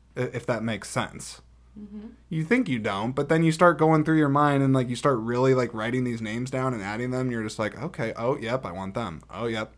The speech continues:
Speaker 1: them, and them, and them, and them." And none of this was even including your family.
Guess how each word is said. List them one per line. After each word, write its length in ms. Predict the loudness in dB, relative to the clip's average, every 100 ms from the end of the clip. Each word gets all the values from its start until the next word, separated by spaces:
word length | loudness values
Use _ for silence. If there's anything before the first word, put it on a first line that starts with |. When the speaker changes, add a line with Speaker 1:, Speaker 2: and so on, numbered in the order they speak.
| -10
Speaker 1:
them, 380 | -8 -6 -6 -10 -10
and 220 | -6 -6
them, 240 | -6 -8 -12 -12 -4
and 200 | 0 0
them, 280 | 0 -4 -8
and 200 | -8 -4
them." 300 | -4 -4 -8 -12 -20 -12
And 180 | -4 -2
none 140 | 2 4
of 80 |
this 160 | 4 2
was 140 | 0
even 200 | 2 0
including 440 | -2 -2 0 0 -2
your 100 | -4
family. 540 | -4 -4 -4 -6 -12